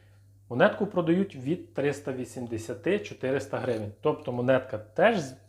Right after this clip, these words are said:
ціною збільшилася в десять раз. Наступна монетка у нас є ось така рік тигра. Також її тираж складав п'ятдесят тисяч, но уже двадцять тисяч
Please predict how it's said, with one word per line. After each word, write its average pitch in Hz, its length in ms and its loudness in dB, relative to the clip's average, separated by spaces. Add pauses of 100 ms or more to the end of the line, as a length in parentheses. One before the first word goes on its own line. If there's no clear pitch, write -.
(180)
ціною 156 520 2 (100)
збільшилася 135 760 -2
в 120 380 2 (220)
десять 123 460 0
раз. 104 320 -2 (1000)
Наступна 170 500 2
монетка 151 420 6
у - 20 2
нас 131 280 4
є 127 200 4 (720)
ось 120 180 -4
така 113 400 0 (160)
рік 131 300 0 (600)
тигра. 123 460 2 (480)
Також - 480 6 (240)
її 131 240 -4
тираж 131 340 2
складав 120 540 2
п'ятдесят 127 560 0
тисяч, 220 540 0
но 135 340 6
уже 127 440 6 (380)
двадцять 127 480 4
тисяч 220 460 -2